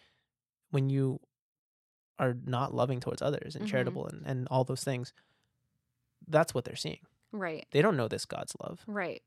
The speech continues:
Speaker 1: They're seeing the love that you're supposedly so happy about
Speaker 2: Mm-hmm.
Speaker 1: being represented through you.
Speaker 2: Yeah.
Speaker 1: 'Cause they're thinking, "Well, if God's love is so amazing, you must be this really great, amazing, sweet person."
Speaker 2: Yeah.
Speaker 1: But then you're not, and it's like,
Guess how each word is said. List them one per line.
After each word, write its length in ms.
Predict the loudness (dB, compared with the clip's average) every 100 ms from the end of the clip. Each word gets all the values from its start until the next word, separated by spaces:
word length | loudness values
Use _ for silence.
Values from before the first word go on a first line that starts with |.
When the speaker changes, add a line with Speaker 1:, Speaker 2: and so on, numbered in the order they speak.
| -2
Speaker 1:
They're 100 | 2
seeing 220 | 4 6
the 100 | 8
love 200 | 8 8
that 120 | 6
you're 240 | 4 6 6
supposedly 680 | 4 2 4 4 2 0 0
so 180 | 0
happy 300 | 0 0 -2
about 380 | -4 -4 -4 -4
Speaker 2:
Mm-hmm. 400 | -6 -6 -6 -8 -6
Speaker 1:
being 160 | -2 0
represented 380 | 0 0 -4 -6
through 140 | -10
you. 340 | -8 -6 -6 -8 _ _
Speaker 2:
Yeah. 340 | -8 -6 -6 -10 -6
Speaker 1:
'Cause 120 | 0
they're 120 | 2
thinking, 300 | 2 0 -2
"Well, 240 | -2 0 0
if 140 | 0
God's 200 | 2 2
love 120 | 2 0
is 60 |
so 80 | 0
amazing, 280 | 0 2 2
you 80 | 2
must 160 | 2
be 80 | 2
this 160 | -2 2
really 300 | 4 4 4
great, 360 | 4 4 4 -2
amazing, 460 | -2 -2 -4 -6
sweet 280 | -6 -6 -4
person." 460 | 0 0 0 -6 -6
Speaker 2:
Yeah. 380 | -6 -4 -4 -6 -12 _
Speaker 1:
But 100 | 0
then 120 | 2
you're 80 | 2
not, 360 | 0 2 2 0
and 140 | -4
it's 120 | -6 -8
like, 260 | -10 -14